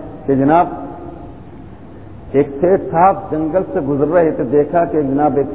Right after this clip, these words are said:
فقیر، ایک درویش جو ہے وہ درخت کے نیچے بیٹھے ہوئے اللہ اللہ کر رہے ہیں اور صرف تن پر ایک تہمد ہے، اس کے علاوہ کچھ نہیں، ایک چادر ہے بس۔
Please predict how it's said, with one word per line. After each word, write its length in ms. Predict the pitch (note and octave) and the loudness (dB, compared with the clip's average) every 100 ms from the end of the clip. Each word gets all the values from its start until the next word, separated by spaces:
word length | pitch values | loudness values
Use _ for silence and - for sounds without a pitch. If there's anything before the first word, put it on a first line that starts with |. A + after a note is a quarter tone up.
| - | 0
فقیر، 500 | D3 - F3+ E3 C#3+ | 0 2 4 4 4
ایک 240 | C3+ G#2 | 2 0
درویش 520 | C3+ B2+ D3 F3+ - | 0 2 4 2 0
جو 140 | C3 B2+ | -2 0
ہے 100 | D#3 | 2
وہ 220 | C#3+ E3 - - - - - - | 2 2 0 -6 -6 -8 0 4
درخت 320 | E3+ - - | 4 2 -2
کے 60 | |
نیچے 240 | D3 B2+ B2 | -2 -2 0
بیٹھے 280 | A2+ A#2 D#3 | 0 0 -2
ہوئے 300 | E3 D#3 - - - - - | -4 -8 -12 -14 -14 -14 -4
اللہ 200 | B2 C3 | 2 6
اللہ 180 | A#2+ B2 C#3 | 6 4 2
کر 120 | E3 | 2
رہے 120 | F3 | 2
ہیں 140 | E3+ - - - - - - - - | -2 -4 -10 -12 -14 -14 -16 -6 4
اور 140 | D3 D3+ | 4 4
صرف 440 | G3+ A3 - - - | 4 4 2 -6 -4
تن 180 | G3+ F3+ C#3+ | -2 -2 0
پر 160 | F#3 F#3+ C#3+ | 2 2 0
ایک 140 | E3 D#3+ | -4 -4
تہمد 360 | D#3+ D3+ F3 F#3+ | -2 0 2 2
ہے، 80 | F3 | 2
اس 120 | E3+ E3+ | 2 2
کے 80 | |
علاوہ 240 | D3 C#3 F3 - | 4 4 2 -2
کچھ 140 | C#3+ | -6
نہیں، 140 | A2+ - - | -8 -6 -2
ایک 120 | C#3+ | 2
چادر 260 | F#3 F3 E3+ B2+ | 4 4 2 -2
ہے 100 | D#3+ | -2
بس۔ 100 | E3 | -4